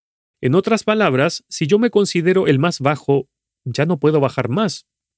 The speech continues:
pues estoy, por así decirlo, en el suelo. Por el contrario, cuando nos hemos colocado en un pedestal,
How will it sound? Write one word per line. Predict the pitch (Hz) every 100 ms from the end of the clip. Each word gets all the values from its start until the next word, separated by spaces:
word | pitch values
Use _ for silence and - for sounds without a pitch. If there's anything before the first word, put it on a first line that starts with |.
| _
pues | - 101
estoy, | 120 - 127
por | 127 117
así | 107 127
decirlo, | 117 - 135 156 214 - _ -
en | 98
el | 98
suelo. | - 226 233 117 - _ _ _ _ _ _ _ _ _ -
Por | 151
el | 175
contrario, | 160 185 - 254 220 117 - _ _ _
cuando | 127 143 175
nos | 190 -
hemos | 240 233
colocado | 214 196 170 190 185
en | 175
un | 208
pedestal, | - 175 143 - - 120 117 -